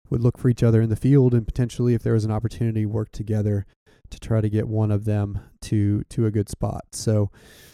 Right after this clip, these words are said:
so that could be interesting to see if you've got the, the American team tactics playing in here.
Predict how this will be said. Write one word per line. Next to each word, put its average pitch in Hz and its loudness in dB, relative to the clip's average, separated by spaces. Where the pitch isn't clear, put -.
so 120 -2
that 120 4
could 139 4
be 131 6
interesting 135 2
to 131 0
see 127 2
if 127 2
you've 123 2
got 123 -2
the, 120 -2
the 113 2
American 117 0
team 120 -4
tactics - -4
playing 107 -4
in 101 -6
here. - -8